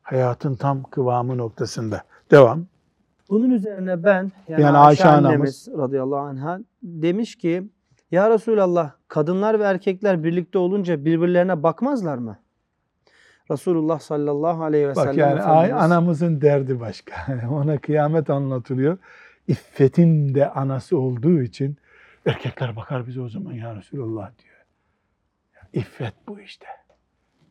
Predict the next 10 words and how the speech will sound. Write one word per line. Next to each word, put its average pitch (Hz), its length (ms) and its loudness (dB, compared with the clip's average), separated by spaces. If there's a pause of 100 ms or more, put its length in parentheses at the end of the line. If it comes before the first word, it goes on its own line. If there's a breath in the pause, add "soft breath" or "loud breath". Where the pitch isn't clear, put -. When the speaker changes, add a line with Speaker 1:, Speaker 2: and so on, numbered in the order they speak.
(140)
Speaker 1:
Efe-, 120 260 -12
radıyallahu 131 840 4
anha. 110 500 -6 (140)
Efendimiz 156 460 2
ona 143 180 -2
ne 156 140 0
cevap 135 360 0
veriyor? 123 320 -4
Speaker 2:
Ayşe, 180 600 0 (1080)
durum 180 420 2